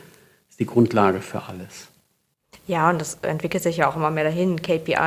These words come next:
Speaker 2: Is, E-S-G-K P Is werden immer wichtiger und die Grundlage schaffen wir auch durch bestimmte Regulatorik, die einfach gerade auf uns zukommen.
Speaker 1: Ja.
Speaker 2: Ja, dann würde ich sagen, dann kommen wir auch so langsam Richtung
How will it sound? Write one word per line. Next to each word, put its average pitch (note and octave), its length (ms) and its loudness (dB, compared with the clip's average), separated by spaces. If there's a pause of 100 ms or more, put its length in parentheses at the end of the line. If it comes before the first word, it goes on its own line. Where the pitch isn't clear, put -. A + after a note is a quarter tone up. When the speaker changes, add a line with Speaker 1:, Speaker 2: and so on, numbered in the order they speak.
Speaker 2:
Is, F3 120 -2
E-S-G-K F3 520 -4
P E3+ 140 -8
Is E3 260 -4
werden E3 160 -2
immer D#3+ 240 -4
wichtiger E3+ 560 -4
und E3 100 -6
die - 60 -10
Grundlage E3 440 -4
schaffen E3 340 -10
wir - 160 -2
auch - 60 -6
durch - 280 -8
bestimmte D#3 400 -8
Regulatorik, D3+ 580 -8
die - 80 -10
einfach C#3+ 360 -8 (220)
gerade D3+ 260 4
auf - 140 -4
uns D3+ 200 -6
zukommen. D#3+ 420 -4 (140)
Speaker 1:
Ja. B2+ 180 6 (880)
Speaker 2:
Ja, A3 260 6
dann F#3+ 140 2
würde G#3+ 120 4
ich A#3+ 120 0
sagen, A#3+ 200 4
dann B3+ 100 4
kommen A#3+ 180 0
wir G3+ 100 6
auch G3+ 60 -2
so G#3+ 100 -2
langsam G3 480 2 (340)
Richtung F#3+ 320 -4